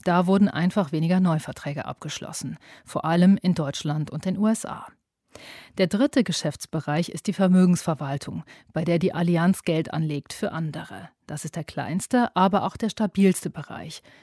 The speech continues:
Er ist solide gewachsen. Aber wie geht es weiter?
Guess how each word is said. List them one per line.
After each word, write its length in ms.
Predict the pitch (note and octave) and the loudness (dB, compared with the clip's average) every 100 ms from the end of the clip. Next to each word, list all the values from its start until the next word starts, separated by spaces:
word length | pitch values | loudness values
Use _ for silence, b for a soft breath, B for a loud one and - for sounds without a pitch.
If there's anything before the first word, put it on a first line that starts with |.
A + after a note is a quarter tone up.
| b - | b -4
Er 220 | F3+ E3+ | -4 -2
ist 180 | - - | -6 0
solide 340 | F#3+ F3 F3 | 2 2 0
gewachsen. 600 | G#3+ G3 C3 - - - _ _ _ _ _ | 0 -2 -4 -8 -12 -14 _ _ _ _ _
Aber 220 | G3+ G3+ | 2 4
wie 100 | G#3 | 4
geht 160 | F#3+ F3 | 2 -2
es 140 | - | 2
weiter? 400 | G3+ B3 - D3+ | 4 4 0 -12